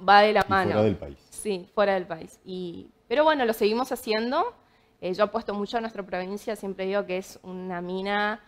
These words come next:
Speaker 1: que, que todavía no está del todo
Speaker 2: Explotada.
Speaker 1: de todo, del todo explotada, pero, pero es muy rica en, en todo lo que tenemos para ofrecer y es cuestión de tiempo y de poder empezar a, a ir más a lo fino, pero,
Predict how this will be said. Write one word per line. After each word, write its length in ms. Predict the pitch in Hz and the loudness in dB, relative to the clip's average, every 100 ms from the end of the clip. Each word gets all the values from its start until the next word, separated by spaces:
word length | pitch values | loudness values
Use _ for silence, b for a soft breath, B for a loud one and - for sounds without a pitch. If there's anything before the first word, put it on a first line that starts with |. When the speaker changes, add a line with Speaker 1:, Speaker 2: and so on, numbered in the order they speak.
| b _ - | b _ -4
Speaker 1:
que, 260 | 185 175 175 | -2 -2 -8
que 80 | |
todavía 480 | 180 196 208 226 262 | -2 4 4 4 2
no 80 | 262 | 0
está 380 | 254 - 240 254 | -6 6 8 8
del 200 | 247 208 | 6 0
todo 840 | 220 226 226 214 202 185 175 165 - _ _ | 2 4 4 6 4 4 -2 -8 -16 _ _
Speaker 2:
Explotada. 480 | 104 - 101 87 78 | -14 -6 -4 -4 0
Speaker 1:
de 120 | 220 | 2
todo, 280 | 233 226 226 | 4 4 4
del 240 | - 220 208 | 0 -2 2
todo 160 | 214 | 4
explotada, 800 | 208 208 202 185 190 185 170 165 - | 2 2 -2 2 2 0 -4 -4 -2
pero, 540 | 185 180 175 170 160 | 0 2 0 0 -4
pero 160 | 185 180 | -4 -6
es 160 | 196 | -4
muy 160 | 214 214 | -4 -2
rica 480 | 214 214 214 226 202 | 0 -2 0 0 0
en, 200 | 190 170 | -4 -8
en 140 | 175 175 | -12 -4
todo 240 | 196 208 | -2 0
lo 100 | 208 | -2
que 80 | 190 | -4
tenemos 320 | 185 180 208 | -6 -6 -4
para 200 | 196 190 | -4 -4
ofrecer 460 | - 180 - 208 220 | -6 -10 -2 -2 -2
y 40 | |
es 80 | 226 | -6
cuestión 340 | 254 - 214 | -8 -6 -2
de 100 | 226 | 0
tiempo 720 | 226 226 226 247 233 262 254 240 | 0 -2 0 -2 2 6 6 6
y 80 | 202 | 2
de 80 | |
poder 340 | 190 190 185 208 | 0 0 2 0
empezar 480 | 220 196 - 190 196 | -2 -6 -4 0 2
a, 220 | 196 170 b b b b b _ | 0 -2 b b b b b _
a 160 | 185 175 | -4 0
ir 240 | 214 220 - | 0 0 -4
más 240 | 196 214 220 | -2 0 2
a 80 | |
lo 100 | 214 | 0
fino, 540 | 202 - 226 240 269 359 _ _ | -2 -4 -4 -2 -4 -6 _ _
pero, 640 | 202 196 185 180 170 165 | -2 0 2 2 0 -4